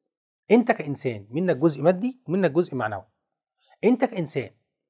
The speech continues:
في عندك أجهزة اهي، أعضاء، لو في خلل في أي عضو،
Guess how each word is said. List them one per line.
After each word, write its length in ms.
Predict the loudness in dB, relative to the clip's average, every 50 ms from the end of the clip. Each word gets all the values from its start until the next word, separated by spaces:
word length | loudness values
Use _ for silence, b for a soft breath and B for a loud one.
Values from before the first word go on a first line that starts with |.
| _ _ _
في 100 | 2 2
عندك 440 | 2 2 2 0 0 0 -2 -6
أجهزة 340 | -8 -4 -2 0 0 2 2
اهي، 180 | 0 0 -2 -4 _ _ _ _ _ 2
أعضاء، 440 | 2 4 6 6 6 6 4 0 _ _ _
لو 140 | -4 -2 -2
في 140 | -2 -2 0
خلل 260 | 2 4 4 4 2
في 140 | 0 -2 -4
أي 140 | -2 0 0
عضو، 320 | 4 4 4 4 4 -2